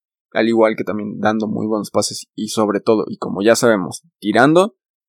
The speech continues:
Y que DeMar DeRozan está teniendo una temporada muy buena con los Bulls, los está cargando muy chido, a pesar de que no le cuesta tanto el cargar al equipo, gracias a que el equipo da de sí como para que él pueda seguir explotando esas habilidades y siga dando de qué hablar.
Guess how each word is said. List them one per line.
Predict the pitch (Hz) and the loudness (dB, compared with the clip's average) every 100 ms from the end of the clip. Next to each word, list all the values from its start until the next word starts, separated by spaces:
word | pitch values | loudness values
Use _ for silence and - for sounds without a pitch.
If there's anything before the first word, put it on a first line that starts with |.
| - | -8
Y | 117 | -4
que | - 110 | 0 0
DeMar | 117 127 131 | 2 2 2
DeRozan | 120 120 113 107 | 2 4 2 -2
está | 104 120 | -6 -4
teniendo | 117 117 117 113 | -4 -4 -4 -6
una | |
temporada | 101 101 104 104 | -6 -4 -2 0
muy | 104 113 131 | -2 -2 0
buena | 120 120 113 | 0 0 -2
con | 95 | -6
los | 107 | -6
Bulls, | 117 139 - | -4 -4 -4
los | 107 104 | -10 -10
está | - - 117 - _ - | -6 -2 -2 -2 _ -4
cargando | 107 98 110 113 110 | -2 -2 -4 -4 -6
muy | - 110 117 123 90 | -8 -8 -2 -2 -2
chido, | - 110 117 - - | -4 -4 -4 -8 -12
a | |
pesar | - - 110 | -12 -4 -4
de | 110 | -4
que | 104 | -6
no | 110 117 123 | -2 0 0
le | 117 | -2
cuesta | 113 110 - 104 | -2 -4 -4 -4
tanto | 101 104 | -4 -4
el | - | -4
cargar | 95 101 107 | -4 -2 -2
al | 92 | -2
equipo, | 85 92 104 | -6 -4 -2
gracias | 107 110 113 | 0 -2 -6
a | 104 | -6
que | 98 | -6
el | |
equipo | - 101 110 98 | -6 -6 -4 -2
da | 101 | -2
de | 104 95 | -2 -4
sí | - | -8
como | - 107 95 | -4 -4 -2
para | - 98 | -4 -4
que | 107 | -2
él | 107 - _ _ _ _ | -4 -4 _ _ _ _
pueda | 123 135 120 | 6 6 6
seguir | 104 113 | 2 2
explotando | 113 - 104 - 107 107 | 0 -2 -6 -4 -4 -4
esas | 104 110 | -6 -6
habilidades | 101 98 101 107 107 107 _ _ _ _ - | -4 -2 2 2 2 -4 _ _ _ _ -10
y | 185 | -2
siga | - 143 139 | 4 6 8
dando | 135 135 | 6 4
de | 82 | 0
qué | - | 2
hablar. | 113 107 107 117 | 2 4 4 2